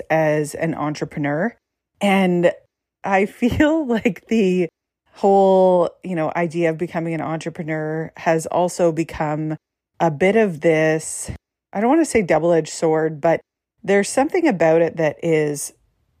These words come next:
almost in a way not sitting quite right with me in terms of the expectation versus reality.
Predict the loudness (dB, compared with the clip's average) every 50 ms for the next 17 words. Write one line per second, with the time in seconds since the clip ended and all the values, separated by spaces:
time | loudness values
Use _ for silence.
0 | _ -6 -4 -2 0 0 0 -2 -2 -4 -4 -2 -2 0 0 0 0 -2 -2 -2
1 | -2 -2 -4 -4 -4 -4 -6 -8 -12 -20 _ _ _ _ _ _ _ -14 -4 0
2 | 2 2 2 2 -2 -4 -2 2 2 2 2 2 2 2 2 2 2 0 -2 -2
3 | -2 -2 -2 -2 0 -2 -2 -2 -4 -4 -4 -4 -2 0 0 0 0 -2 -4 -6
4 | -6 -6 -4 -2 0 0 0 -2 -4 -6 -12 -16 -20 -18 _ 0 2 4 6 6
5 | 4 4 0 -4 _ _ _ _ _ _ _ -4 -2 -2 -2 0 0 0 0 0
6 | 0 2 4 4 4 4 2 0 2 2 4 4 4 4 2 2 0 0 -2 -2
7 | -2 -4 -4 -6 -8 -8 -6 -4 0 2 2 4 4 4 4 2 2 2 2 2
8 | 2 0 0 0 -2 -4